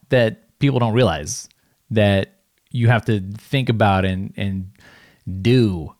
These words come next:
to survive as a content creator. And as a consequence, I do think you go through waves of fans. People, you know, <laughs> like, like the Nitro coffee, some people come to you and, you know, your iPad content is, like, the first Nitro they've ever tried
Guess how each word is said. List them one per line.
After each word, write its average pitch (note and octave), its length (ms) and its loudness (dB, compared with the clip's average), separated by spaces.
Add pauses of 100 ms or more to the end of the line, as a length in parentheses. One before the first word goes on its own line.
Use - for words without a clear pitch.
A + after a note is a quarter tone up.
(140)
to G#2+ 280 0
survive F#2+ 920 -6 (540)
as G#2 200 0
a F#2+ 60 -2
content G#2+ 480 -2
creator. C#2 520 -8 (220)
And B2 280 2
as B2 200 0
a A#2+ 40 0
consequence, D#3 420 0
I B2 80 2
do F3+ 160 0
think D3 180 0
you A2+ 60 0
go A#2+ 160 4
through A2+ 220 2
waves G#2 340 4
of F2+ 140 -4
fans. F2 480 -4 (520)
People, A#2 680 2 (200)
you A#2+ 100 0
know, F#2+ 300 -4
<laughs> - 40 -10
like, D#3 320 2 (160)
like C#3+ 220 2
the C#3+ 100 0
Nitro D3+ 380 2
coffee, E3 320 0
some C#3+ 240 0
people C#3+ 260 2
come C#3+ 220 2
to B2+ 100 0
you C#3 500 4
and, A2 420 2 (360)
you A#2 100 -2
know, G2+ 140 4
your G#2+ 220 4
iPad A2 500 2
content G#2 400 0
is, G2+ 80 -4
like, G2 140 -2
the G2+ 80 -4
first A2 340 0
Nitro G#2 380 2
they've F#2+ 140 2
ever F#2+ 180 2
tried G2+ 440 -2